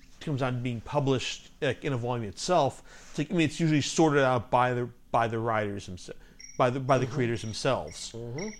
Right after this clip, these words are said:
Speaker 1: So, and, um, like I said, four short stories, the reason it exists is 'cause the creators, at, the guy, the editors at Viz basically realized, "Okay, maybe, maybe, maybe we can get away with asking for permission,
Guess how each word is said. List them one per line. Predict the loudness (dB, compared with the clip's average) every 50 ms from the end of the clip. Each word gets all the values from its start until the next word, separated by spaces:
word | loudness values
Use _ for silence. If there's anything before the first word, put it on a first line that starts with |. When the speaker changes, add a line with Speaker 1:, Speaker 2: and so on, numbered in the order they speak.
| -18 -16
Speaker 1:
So, | -14 -4 -2 0 0 0 0 -4 -8 -16 -20 -20 -20 -20 -20 -20 -8 -2 0
and, | 2 2 2 2 0 -2 -2
um, | -2 0 0 0 0 0 -2 -6 -8 -10 -14 -20 -20 -20 -20 -20 -20 -20 -20 -20 -20 -20 -18 2 4
like | 4 6
I | 6
said, | 2 2
four | 6 8 8 8
short | 8 6 4 2 2 2
stories, | 2 2 2 4 4 4 2 0
the | -4 -10 -10 -2 4
reason | 4 6 6 6 4
it | 2
exists | 2 0 2 2 2 2 2 0
is | -2 0
'cause | 4 6 6 6 4 0 -10 -18 -18 -18 -20 -12 -6
the | -4 2 4 4
creators, | 4 4 4 6 8 8 8 8 6
at, | 4 0 -2 -4
the | 2
guy, | 6 6 6 6
the | 6 2 -4 0 4 4 6
editors | 6 4 2 2 0
at | 0
Viz | 0 2 2 2 2 2
basically | 0 0 0 0 -2 0 2
realized, | 2 2 2 2 0 -2 -6 -10 -4 0
"Okay, | 0 0 0 -2 -8 -18 -8 -4 -4 -2
maybe, | -2 -2 -2 0 -2 -2 0
maybe, | 2 4 4 6 6 4 0 0 0
maybe | 2 4 6 6 6
we | 4 2 0
can | 0 4 6
get | 6 8
away | 8 8 8
with | 8 6 6 4 -2 -12 -20 -20 -20 -20 -20 -14 2 6
asking | 6 8 8 6 2 -2 -2 -2 -2
for | 0 0 0
permission, | 0 0 -2 -2 0 2 2 0 0 -2 -2 -2 -2 -4 -6 -8 -10